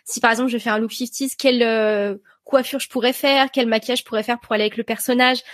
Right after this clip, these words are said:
Ensuite, après, je vais voir si dans ma garde-robe j'ai ce qu'il faut, ce qui, si j'ai pas, et c'est souvent le cas, bah, du coup, je dois aller chercher sur Internet. J'avoue que je suis pas très fripe, je devrais peut-être un peu plus, mais généralement, je vais soit sur Vinted, soit sur des grands sites de fast fashion.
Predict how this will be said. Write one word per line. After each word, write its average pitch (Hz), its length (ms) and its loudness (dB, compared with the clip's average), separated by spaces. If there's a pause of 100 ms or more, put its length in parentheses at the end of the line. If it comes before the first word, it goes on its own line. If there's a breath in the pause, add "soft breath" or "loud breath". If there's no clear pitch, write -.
(220 loud breath)
Ensuite, 240 360 0
après, 247 220 2
je 233 100 -2
vais 247 60 0
voir 269 160 0
si - 280 -8
dans 208 240 0
ma 277 140 2
garde-robe 233 480 0
j'ai 220 140 -4
ce - 100 -12
qu'il 214 140 -10
faut, 294 220 -2
ce 330 120 -6
qui, 254 300 -4
si - 240 0
j'ai 254 140 2
pas, 254 260 4
et 208 60 -2
c'est 208 120 -4
souvent 220 280 -4
le 226 60 -2
cas, 233 240 0 (360 loud breath)
bah, 214 160 2
du 214 140 0
coup, 294 100 0
je 262 80 2
dois 247 140 6
aller 220 120 2
chercher 285 320 -4
sur 240 200 -2
Internet. 233 600 0 (500 loud breath)
J'avoue 247 300 4
que 320 120 0
je - 40 -4
suis 247 120 -4
pas 285 140 2
très - 180 0
fripe, - 380 -6 (160)
je 214 140 -6
devrais 233 280 4
peut-être 277 240 2
un 262 100 4
peu 247 120 -4
plus, - 340 -6
mais 208 240 4
généralement, 233 420 4
je 247 100 -2
vais 226 100 0
soit 262 180 0
sur 254 220 0
Vinted, 247 360 2
soit 247 140 -6
sur 226 180 -10
des 208 120 -4
grands 202 260 -6
sites - 400 -12
de 220 120 -4
fast 214 220 -8
fashion. 240 300 -6